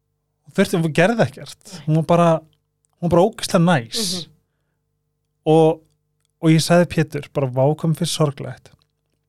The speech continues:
Speaker 1: að collectively svona, að ég sem ég bara, að maður bara sem ég hræddu við Dani, sko.“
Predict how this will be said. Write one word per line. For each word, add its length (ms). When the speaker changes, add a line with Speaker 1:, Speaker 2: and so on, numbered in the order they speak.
Speaker 1:
að 320
collectively 680
svona, 380
að 280
ég 80
sem 160
ég 160
bara, 320
að 60
maður 160
bara 340
sem 200
ég 80
hræddu 380
við 80
Dani, 240
sko.“ 240